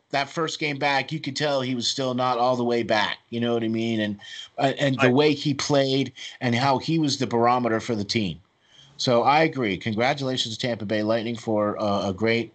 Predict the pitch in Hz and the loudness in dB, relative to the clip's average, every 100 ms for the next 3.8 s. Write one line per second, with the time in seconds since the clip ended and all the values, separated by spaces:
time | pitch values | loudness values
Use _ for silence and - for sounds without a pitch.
0 | - 117 95 92 85 127 - 107 123 143 | -12 -2 0 0 0 -2 0 -2 0 -2
1 | 156 - - - - 107 101 95 113 117 | -4 -8 -18 -20 -8 -2 0 2 0 0
2 | 120 110 110 110 107 101 98 117 127 151 | 0 2 2 2 0 0 2 2 2 0
3 | 139 135 - - - - 110 | -2 -6 -14 -20 -20 -10 -6